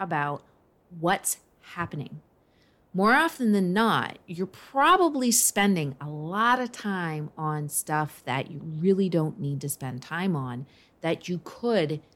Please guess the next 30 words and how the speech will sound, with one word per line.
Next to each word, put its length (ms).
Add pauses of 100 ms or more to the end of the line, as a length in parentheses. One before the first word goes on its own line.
(200)
take 280
off 180
of 100
your 120
plate 340 (320)
and 240 (140)
either 400
delegate, 540 (120)
automate 440
it, 180 (160)
get 180
rid 160
of 140
it, 240 (360)
outsource 600
it, 260 (300)
you 120
know, 200
whatever 540
that 260 (100)
looks 400
like, 380 (580)
so 320
that 320
you 220
can 240
free 500 (100)
up 360 (200)
your 300
day 520